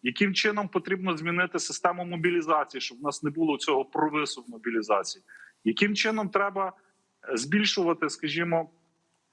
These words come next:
м, військову потугу, нарощувати військове виробництво. Тільки тоді, коли ми будемо про це говорити, і ми дійсно збільшимо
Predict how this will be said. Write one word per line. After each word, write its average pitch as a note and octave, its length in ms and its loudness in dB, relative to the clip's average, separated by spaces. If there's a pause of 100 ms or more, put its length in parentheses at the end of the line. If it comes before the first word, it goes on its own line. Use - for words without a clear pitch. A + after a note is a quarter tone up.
(140)
м, A#2 440 -2
військову F3 500 0
потугу, F3 520 0
нарощувати F3 600 0
військове E3+ 380 -2
виробництво. F3 540 -4
Тільки A3+ 400 0
тоді, G3 280 -2
коли F#3 240 0
ми F3 120 -2
будемо F3 380 -2
про D#3+ 140 -2
це F3+ 140 0
говорити, E3 560 -2
і C3+ 60 -4
ми D#3+ 120 0
дійсно D#3+ 400 0
збільшимо D#3+ 720 0